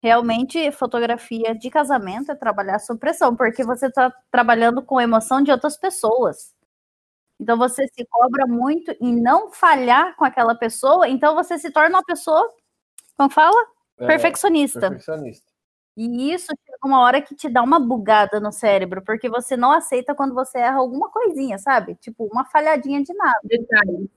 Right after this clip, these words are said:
Speaker 1: Aham, um detalhe, é um detalhe.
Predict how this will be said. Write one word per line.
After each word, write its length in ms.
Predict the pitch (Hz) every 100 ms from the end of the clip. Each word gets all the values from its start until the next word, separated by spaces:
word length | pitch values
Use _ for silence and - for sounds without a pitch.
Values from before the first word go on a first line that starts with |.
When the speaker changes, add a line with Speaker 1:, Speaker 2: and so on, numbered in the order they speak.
| -
Speaker 1:
Aham, 420 | 220 254 285 262
um 140 | 269 294
detalhe, 720 | 370 - 339 285 247 202 190
é 80 | 190
um 140 | 233 269
detalhe. 480 | 370 370 240 175